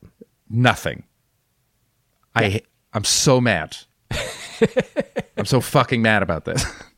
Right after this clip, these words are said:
Speaker 1: This is, um, God damn it. What a pile of garbage. Thank you very much for listening, everybody.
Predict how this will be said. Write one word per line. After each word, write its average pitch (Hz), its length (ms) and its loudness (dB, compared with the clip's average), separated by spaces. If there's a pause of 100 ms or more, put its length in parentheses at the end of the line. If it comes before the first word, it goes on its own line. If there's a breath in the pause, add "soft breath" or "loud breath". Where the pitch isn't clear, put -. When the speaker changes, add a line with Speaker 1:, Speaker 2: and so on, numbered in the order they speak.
(160)
Speaker 1:
This - 280 -2
is, - 540 -2 (1500 loud breath)
um, 110 600 2 (1000 loud breath)
God 123 320 2
damn 90 240 0
it. 82 140 -6 (640)
What 113 300 4
a 110 60 0
pile 104 280 4
of 95 60 0
garbage. 87 480 -2
Thank 147 180 0
you 165 60 -2
very 143 120 4
much 131 160 0
for - 100 -2
listening, 101 380 0
everybody. 78 540 -4